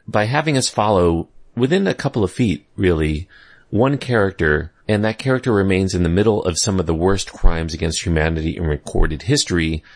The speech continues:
and we stay along right by his side as he goes through this odyssey. That's not to say that this Hungarian filmmaker named Laszlo Nemes,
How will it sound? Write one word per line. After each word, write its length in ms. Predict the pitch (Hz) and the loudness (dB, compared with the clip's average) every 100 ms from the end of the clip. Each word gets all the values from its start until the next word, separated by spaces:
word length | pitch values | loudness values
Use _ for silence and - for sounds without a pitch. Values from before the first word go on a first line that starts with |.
| _ - | _ -2
and 180 | 87 | 0
we 160 | 87 95 | 0 0
stay 580 | - - 82 82 78 - _ _ - | 0 0 0 0 -4 -8 _ _ -4
along 460 | 90 85 80 80 | 0 2 2 0
right 280 | 76 92 - | 0 0 0
by 160 | 80 76 | -2 -2
his 180 | 73 | -2
side 340 | - 78 76 73 | -2 0 -2 -2
as 200 | 76 71 | -4 -4
he 100 | 73 | -4
goes 260 | 80 76 - | -2 -4 -4
through 420 | 82 78 76 - - | -2 -2 -2 -6 -4
this 420 | 82 73 - - - - _ | -4 -2 -4 -6 -12 -20 _
odyssey. 680 | 90 85 78 - 69 - 95 _ - - - - | 0 2 0 -4 -6 -10 -16 _ -20 -20 -18 -2
That's 260 | 110 - | -2 0
not 160 | 139 135 | -2 -2
to 80 | 104 | -2
say 200 | 117 101 | 0 2
that 260 | 92 85 | 2 0
this 260 | - 85 - | -2 -2 -2
Hungarian 720 | 73 107 95 87 90 92 85 | -2 -2 0 2 2 2 0
filmmaker 460 | - 92 87 - 85 | 0 0 0 0 0
named 200 | 80 80 | 0 0
Laszlo 420 | 82 90 92 82 | 0 0 -2 0
Nemes, 460 | 82 80 76 - | 0 0 -2 -4